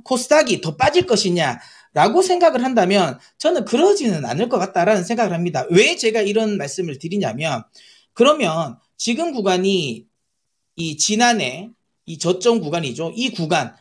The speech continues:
이때보다 매크로적인 환경이 그러면 더 나쁘냐라는 거죠. 그럼 이때보다 기업, 주요 기업들의 실적이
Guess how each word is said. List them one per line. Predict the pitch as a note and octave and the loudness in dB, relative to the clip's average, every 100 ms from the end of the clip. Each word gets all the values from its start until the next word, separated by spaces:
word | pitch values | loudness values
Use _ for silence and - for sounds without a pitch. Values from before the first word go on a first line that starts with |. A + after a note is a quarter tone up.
| _ | _
이때보다 | D4+ D#4 - F4 C4+ A3 A#3+ A3 | -6 -4 2 2 2 4 4 4
매크로적인 | B2+ B2+ A#3 A#3 C4 A3+ | -2 -4 -2 0 0 -2
환경이 | F3+ F#3 F#3 G3 C#3+ A2 - _ _ | -4 -2 0 0 -2 -8 -16 _ _
그러면 | - G3+ E3+ | -4 -2 -2
더 | D#3+ F3 | -2 -2
나쁘냐라는 | A2 - D4 F4 A3 A#2 - _ F#3 G3+ B2+ | -2 -6 -4 0 0 -2 -8 _ 0 0 -2
거죠. | A2+ F3 G3 _ _ | -8 -10 -16 _ _
그럼 | - | -6
이때보다 | D4+ D#4 E4+ C4 A3+ C4 D#4+ _ _ | -2 2 2 2 0 -2 -4 _ _
기업, | - G3 G#3+ G#3+ | -2 4 4 4
주요 | F3 G3+ C4+ | -4 -4 -2
기업들의 | B3 G#3+ F#3+ | -2 0 -2
실적이 | F3+ C#4 B3 C#4 F#3 B2 - | -2 -4 -4 -4 -2 -4 -8